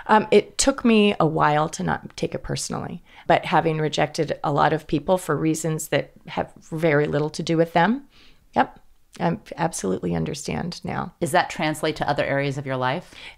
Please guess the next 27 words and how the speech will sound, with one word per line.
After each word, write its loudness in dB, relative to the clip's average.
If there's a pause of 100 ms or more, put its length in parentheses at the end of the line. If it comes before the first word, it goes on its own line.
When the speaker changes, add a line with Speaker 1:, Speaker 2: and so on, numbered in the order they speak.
(120)
Speaker 1:
Absolutely. -6 (120)
Yeah. 4 (180)
Uh, 6 (140)
this 2
has, 4 (420)
ethical 2
non-monogamy 4
has 0
informed -2
my 2
life. -2 (300)
What 2
I 8
was 2
talking 2
about 4 (280)
with 2
creating 2
relationships, 0 (400)
that 2
uniqueness 0 (160)
that 4
I 4
bring 0
to -10
the 2
table, 2